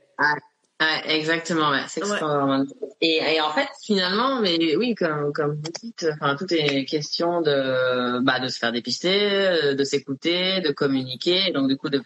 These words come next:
Speaker 1: partager les responsabilités et effectivement la charge mentale qu'il peut y avoir avec. Et puis aussi, tout dépend de l'histoire qu'on veut bien te raconter.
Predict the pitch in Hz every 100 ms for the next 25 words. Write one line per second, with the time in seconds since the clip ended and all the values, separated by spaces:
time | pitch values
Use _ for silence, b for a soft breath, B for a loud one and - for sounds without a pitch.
0 | - 160 - 151 151 147 139 139 - 139
1 | 135 127 123 127 139 147 147 143 120 117
2 | 120 131 120 135 123 117 - 139 135 131
3 | 135 135 120 120 117 117 113 117 170 -
4 | - B B B 147 143 147 139 233 185
5 | 151 180 185 147 147 170 170 143 143 139
6 | 131 190 233